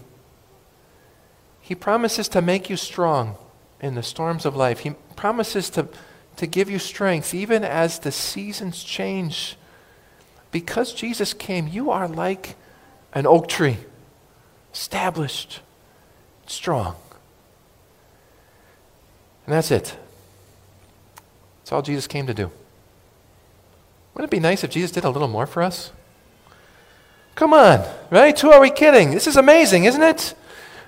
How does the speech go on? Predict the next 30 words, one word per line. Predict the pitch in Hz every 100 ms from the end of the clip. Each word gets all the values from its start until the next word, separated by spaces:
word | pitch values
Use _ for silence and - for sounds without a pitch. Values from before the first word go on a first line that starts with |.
| -
If | 202
ever | 254 294
you | 302 277
hear | 226 269 208
broken, | 196 262 285 262 226
feel | - 269 202
brokenhearted | 196 254 262 247 220 226 175 110 - - - - - -
or | 190 185
poor, | - 247 202 131 98 - - - -
or | - 190 139
you | 180
need | 208 208
comfort, | - 269 - 202 135 - - - -
if | -
you're | 185
grieving | 208 285 262 202
or | 190 190
mourning, | 233 262 208
if | 185
you | 185
feel | 285 262
like | 233
a | 185
prisoner | - 285 220 220
or | 180
a | 175
captive, | - 254 254 185
if | 170
you | 220
have | 208 147